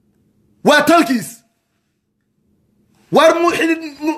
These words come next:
hadduu tolnimadii tixgelin waaye, oo hartinimadii tixgelin waaye, oo daaroodnimadii tixgelin waaye, war muu xididnimada tixgeliyo. Reerkan uu maalin walba caynaya,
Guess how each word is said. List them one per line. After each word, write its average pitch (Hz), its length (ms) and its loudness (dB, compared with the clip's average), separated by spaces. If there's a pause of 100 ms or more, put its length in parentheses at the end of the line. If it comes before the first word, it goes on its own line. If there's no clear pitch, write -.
hadduu 339 440 -4
tolnimadii 285 520 0
tixgelin 285 520 -2
waaye, 151 260 0 (580)
oo 269 140 4
hartinimadii 285 600 -2
tixgelin 254 440 -6
waaye, 156 280 -2 (280)
oo 269 200 4
daaroodnimadii 285 640 -2
tixgelin 269 500 -4
waaye, 143 240 -2 (460)
war 262 560 2
muu 320 300 0
xididnimada 233 640 -4
tixgeliyo. 139 480 -6 (1600)
Reerkan 320 460 2 (100)
uu 320 220 -8
maalin 320 420 0
walba 277 260 -4
caynaya, 240 800 -4